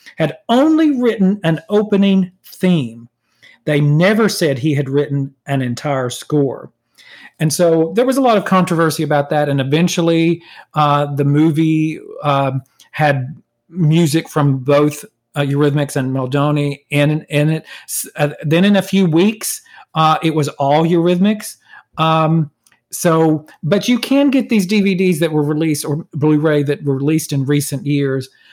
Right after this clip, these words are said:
that you can listen to both. You can pick which soundtrack you want to listen. And if you go on YouTube, and I encourage you to do this, um, you can go on YouTube, and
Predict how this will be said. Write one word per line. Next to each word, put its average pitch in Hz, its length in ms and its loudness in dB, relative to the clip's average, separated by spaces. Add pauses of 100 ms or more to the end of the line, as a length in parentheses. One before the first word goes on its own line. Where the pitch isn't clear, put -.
(220)
that 160 220 0
you 170 140 2
can 151 260 -2
listen 165 360 2
to 143 100 -2
both. 135 480 0 (140)
You 156 120 0
can 156 200 0
pick 208 360 -2
which 139 200 -4
soundtrack 123 540 -6
you 131 100 -4
want 120 180 -4
to 139 80 -8
listen. 123 440 -6 (520)
And 165 140 0
if - 100 -2
you 175 100 0
go 220 260 4
on 277 160 4
YouTube, 196 500 2
and 139 80 0
I 135 120 0
encourage 180 440 0
you 175 100 0
to 151 100 -8
do 143 200 -2
this, 127 280 -4 (360)
um, 143 760 -2 (280)
you 151 140 -2
can 156 80 -6
go 190 180 2
on 220 140 4
YouTube, 170 680 0 (100)
and 143 440 0